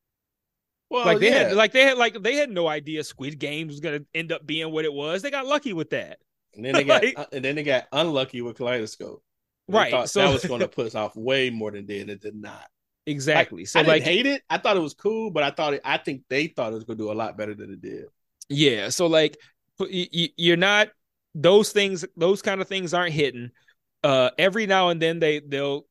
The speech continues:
Speaker 2: you know, strike gold with something like Squid Game and get lucky, but, like,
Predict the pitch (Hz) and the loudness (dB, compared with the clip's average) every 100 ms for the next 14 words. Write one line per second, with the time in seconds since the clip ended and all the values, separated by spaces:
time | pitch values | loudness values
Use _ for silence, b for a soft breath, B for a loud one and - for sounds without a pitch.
0 | _ 185 160 147 - 156 147 143 139 151 | _ -4 -2 -2 2 2 2 2 2 2
1 | 143 165 151 143 135 135 - 143 135 139 | -2 -6 -8 -6 -6 -6 -10 -10 -6 -6
2 | 147 151 135 139 139 135 143 156 - _ | -6 -8 -4 -4 -2 -4 -4 -14 -16 _
3 | _ - 156 170 170 165 | _ -8 -2 0 0 -4